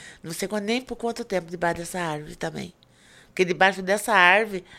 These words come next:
nós, nós foi embora, nós não ficou nessa cidade, nós foi embora. Aí nós fomos pra uma fazenda.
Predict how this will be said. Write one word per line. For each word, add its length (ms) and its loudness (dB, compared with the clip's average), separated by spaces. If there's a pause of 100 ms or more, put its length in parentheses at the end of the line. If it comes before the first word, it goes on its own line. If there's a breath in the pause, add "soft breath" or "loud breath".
(140 loud breath)
nós, 480 -2
nós 200 -2
foi 140 0
embora, 240 4
nós 180 2
não 80 -6
ficou 200 0
nessa 180 -10
cidade, 380 -2
nós 240 -10
foi 160 -6
embora. 460 -6 (1000 loud breath)
Aí 160 8
nós 180 0
fomos 180 -2
pra 120 -2
uma 80 0
fazenda. 800 0